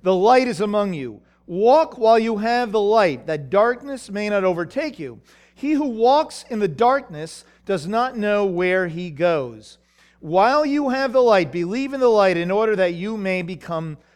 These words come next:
sons of, uh, sons of light." Okay? So taking all of that now and coming over to one John,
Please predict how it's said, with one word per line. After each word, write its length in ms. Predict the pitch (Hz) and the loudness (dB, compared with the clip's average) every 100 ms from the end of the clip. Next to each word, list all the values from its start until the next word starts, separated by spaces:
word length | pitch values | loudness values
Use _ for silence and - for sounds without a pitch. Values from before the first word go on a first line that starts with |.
| _ | _
sons 640 | - - 240 220 190 143 | -16 -2 0 0 -4 -8
of, 420 | - 147 135 117 - _ _ _ | -10 -8 -6 -8 -18 _ _ _
uh, 200 | 156 147 147 - | -6 -6 -6 -14
sons 580 | - 214 202 190 165 - | -12 -6 -4 -4 -10 -8
of 400 | 165 160 147 123 - _ - | -2 -2 -2 -10 -20 _ -10
light." 600 | 147 139 131 92 - - _ _ _ 131 | -8 -6 -8 -10 -20 -20 _ _ _ -18
Okay? 400 | 117 180 311 359 _ _ _ | -6 -4 -4 -8 _ _ _
So 280 | - 226 214 | -4 0 0
taking 460 | - 339 339 330 | 0 -2 -2 0
all 280 | 277 262 262 | 4 6 6
of 120 | 233 | 4
that 320 | 165 180 196 190 | 2 0 0 -2
now 440 | 170 180 185 185 | 0 2 2 0
and 280 | 139 139 135 | -4 -10 -8
coming 320 | 240 320 302 | -4 -4 0
over 360 | 233 220 214 208 | 2 4 2 -2
to 200 | - 156 | -4 -6
one 440 | 151 202 233 233 | 0 2 2 -2
John, 580 | 139 160 127 101 139 | -2 -2 -2 -10 -16